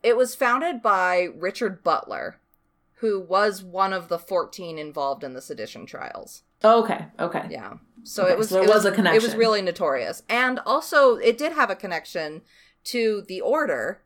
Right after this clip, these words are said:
Speaker 1: because that's how the Order was getting their, like,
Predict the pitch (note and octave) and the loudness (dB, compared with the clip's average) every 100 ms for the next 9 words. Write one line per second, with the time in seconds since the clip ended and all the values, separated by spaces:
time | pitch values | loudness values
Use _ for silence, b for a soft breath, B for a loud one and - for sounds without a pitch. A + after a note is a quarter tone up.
0 | _ _ _ _ _ _ - G#3 F#3+ F#3+ | _ _ _ _ _ _ -12 -6 0 2
1 | F#3 F#3 - F#3+ G3 - A3 G3 G3 F#3 | 2 0 0 0 0 -4 -2 -2 -2 -2
2 | F3+ F#3 F#3 F3+ E3+ E3+ - F#3 F3 E3+ | 0 0 0 -4 -6 -10 -8 -6 -6 -8
3 | E3+ E3 D#3+ D#3+ D#3 D3+ D3+ D3+ D3+ D3+ | -12 -8 -6 -4 -4 -4 -6 -6 -8 -10
4 | - - C#3+ C#3+ B2 _ | -12 -8 -6 -6 -10 _